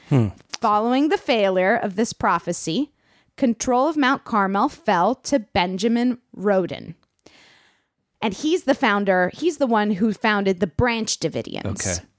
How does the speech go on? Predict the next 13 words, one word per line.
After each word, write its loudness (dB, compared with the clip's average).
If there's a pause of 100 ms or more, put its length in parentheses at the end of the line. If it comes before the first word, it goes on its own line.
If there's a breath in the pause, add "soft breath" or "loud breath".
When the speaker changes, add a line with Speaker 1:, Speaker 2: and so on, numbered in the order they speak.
(480 soft breath)
Speaker 2:
Um, 0
so 0 (720)
he, -2
you 0
know, 2
he's -2
got -2
his 0
own 2
run 2
and -2
his 0
version, 0